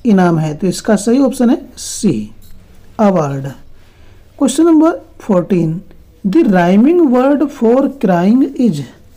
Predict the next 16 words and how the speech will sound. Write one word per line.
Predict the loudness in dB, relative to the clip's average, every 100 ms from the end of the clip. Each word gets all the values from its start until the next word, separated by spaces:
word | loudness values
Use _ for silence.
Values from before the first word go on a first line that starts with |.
| _ _ _ -20 -20 -20 -10
जो | -2 0 0 0
crying | 0 2 2 2 2
word | 2 2
है | 0 0 2 0 -2 -8 -6
इसका | -6 -4 -4 -2 -4
तुकांत | -2 0 2 0 -2
शब्द, | -2 -2 -2 -8 -12 -14 -20 -20 -20 _ -4
ऐसा | -2 0 -2
शब्द | 0 -2 0
जिसमें | 0 2 2 0 -8 -20 -20 _ -20 -20 -4
crying, | 0 2 2 0 0 2 2 2 0 -8 -8
जिसमें | -6 -2 -2 0
इंग | 0 2
आ | 2 2
रहा | 0 0 -2
हो, | 0 -2